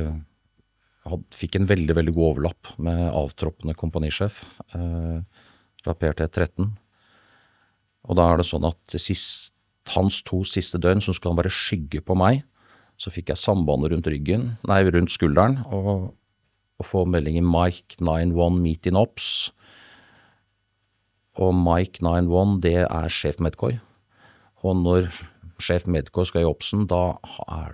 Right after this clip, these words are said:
det stort sett, da har det skjedd ting. Og vi hadde, de to første ambulansene hadde en skuddskadd afghaner i vogna seks timer etter at vi tok over kommando. Og da var det greit å ha den avtroppende kompanisjefen som hadde vært der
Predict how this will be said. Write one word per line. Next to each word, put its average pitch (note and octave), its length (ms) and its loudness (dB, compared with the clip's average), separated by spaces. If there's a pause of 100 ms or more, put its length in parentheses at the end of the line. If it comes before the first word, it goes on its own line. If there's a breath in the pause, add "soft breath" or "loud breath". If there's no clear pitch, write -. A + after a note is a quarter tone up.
det D#2+ 80 -8
stort - 400 -6
sett, D#2+ 160 -4
da D2+ 80 -2
har D2+ 80 -6
det D2+ 80 0
skjedd C#2+ 300 -6
ting. - 160 -10 (1080 soft breath)
Og F2 320 0 (160)
vi - 160 -4
hadde, E2+ 480 -4
de E2+ 160 -2
to E2+ 220 -6 (100)
første - 480 -4
ambulansene D#2+ 640 -2
hadde D2+ 460 -6 (340)
en E2+ 160 -4
skuddskadd D2 560 -6
afghaner D2+ 640 -8
i D#2+ 80 -2 (320)
vogna D2+ 400 -6
seks - 560 -4
timer D#2 300 -4
etter D#2 180 -6
at - 80 -10
vi D2+ 80 -6
tok - 300 -10
over A1 100 -10
kommando. E2 380 -8 (800 soft breath)
Og F#2+ 80 0
da F2+ 80 6
var F2 160 6
det F2 60 0
greit D2+ 340 0
å D2+ 80 0
ha D#2+ 100 -2 (140)
den D#2 140 -2 (100)
avtroppende E2 640 -2
kompanisjefen D#2+ 760 -4
som E2+ 160 -6
hadde D#2+ 140 -6
vært D#2 180 -10
der D#2 80 -8